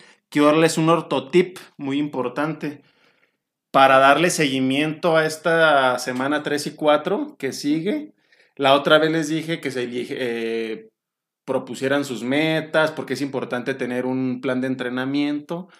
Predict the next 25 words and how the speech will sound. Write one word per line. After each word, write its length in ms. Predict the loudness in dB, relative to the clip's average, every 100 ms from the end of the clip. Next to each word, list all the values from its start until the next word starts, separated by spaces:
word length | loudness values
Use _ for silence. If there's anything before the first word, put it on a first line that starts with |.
| _ -12
que 100 | -6
nosotros 160 | -4
le 60 | -4
estamos 320 | -6 -6 -4
ayudando 320 | -6 -6 -8
con 160 | -8 -10
esa 260 | -10 -6
parte. 560 | -2 -2 -4 -8 -8 -14 _ _ _
Y 140 | 0 4
ahora 280 | 6 6
en 120 | 4 0
este 300 | -2 -2 -2
podcast 520 | -2 -2 -4 -8 -4
quiero 1120 | 0 2 4 2 2 0 2 2 -2 -6 _ _ _ -6
darles 380 | -2 0 0 -2
este 240 | -2 -2
ortotip 680 | 0 -2 -2 0 0 -2 -14 -20 _ _ _ _ _ _ _ _ _
de 480 | -4 -2 -2 -6 _ -2
qué 320 | 2 2 2
consiste 580 | -2 -4 -4 -6 -2 0
en 120 | 0
cómo 260 | 0 2 2
elegir 460 | 0 -2 -6 -2
tu 160 | 2 2
ropa 580 | 2 0 -2 -6 -10